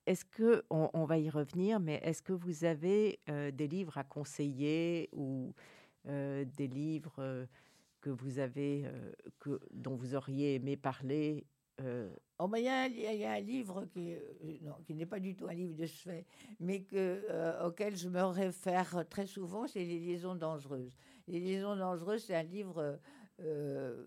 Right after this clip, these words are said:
Speaker 2: qui m'a toujours enchantée, euh, et parce que les, les, les, les personnages principaux, c'est-à-dire, euh, le vicomte de Valmont et la marquise de Merteuil,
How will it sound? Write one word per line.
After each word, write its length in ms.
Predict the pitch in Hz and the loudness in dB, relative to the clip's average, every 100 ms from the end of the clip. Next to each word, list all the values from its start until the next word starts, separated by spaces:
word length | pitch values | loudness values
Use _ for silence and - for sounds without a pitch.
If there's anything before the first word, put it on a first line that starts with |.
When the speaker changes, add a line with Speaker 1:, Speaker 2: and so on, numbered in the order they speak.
| 151 | -6
Speaker 2:
qui 80 | 175 | -2
m'a 120 | 185 | -2
toujours 360 | 190 202 220 185 | -2 -4 -6 -4
enchantée, 760 | 180 - 156 139 165 185 233 - - 220 - | -4 -4 -8 -6 -2 -2 -2 -6 -20 -20 -14
euh, 480 | 175 156 151 147 147 - | -4 0 0 0 -2 -2
et 120 | 165 - - | -4 -6 -6
parce 340 | 175 - - | -6 -6 -10
que 240 | - 190 196 | -2 0 2
les, 280 | 175 151 | 2 0
les, 320 | 143 147 143 143 | 0 -2 -2 -2
les, 220 | 147 143 147 | -4 -4 -6
les 120 | 143 | -6
personnages 520 | 147 160 147 143 151 | -6 -6 -6 -6 -8
principaux, 580 | - 127 139 135 170 175 | -10 -10 -10 -10 -6 -6
c'est-à-dire, 540 | 165 143 135 143 147 143 | -6 -8 -6 -4 -4 -2
euh, 160 | 127 - - - - 156 | -6 -8 -14 -20 -16 -8
le 80 | 143 | -6
vicomte 340 | 147 160 156 | -6 -6 -4
de 80 | 143 | -4
Valmont 460 | 143 139 147 156 | -2 -4 -4 -4
et 60 | 143 | -4
la 100 | 135 | -6
marquise 380 | 139 147 160 139 | -8 -8 -8 -6
de 100 | 131 | -8
Merteuil, 600 | 131 135 - 165 196 | -8 -10 -8 -6 -4